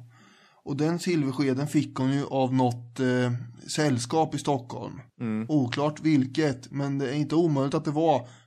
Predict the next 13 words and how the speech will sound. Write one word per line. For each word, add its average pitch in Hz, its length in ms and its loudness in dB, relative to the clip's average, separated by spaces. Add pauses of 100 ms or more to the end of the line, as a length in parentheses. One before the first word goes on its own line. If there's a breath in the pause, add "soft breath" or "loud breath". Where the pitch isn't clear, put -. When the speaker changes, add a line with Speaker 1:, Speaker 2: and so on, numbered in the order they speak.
(160)
Speaker 1:
eh, - 280 -10
menar 139 280 0
Lundgren, 120 440 2
Läkarsällskapet 127 1300 0
som 131 120 -2
hade 131 540 -2
kanske 135 280 -4
skänkt 156 560 0
den 135 100 0
här, 123 180 2 (840 loud breath)
eh, - 220 -14
silverskeden 123 840 0
till, 120 360 0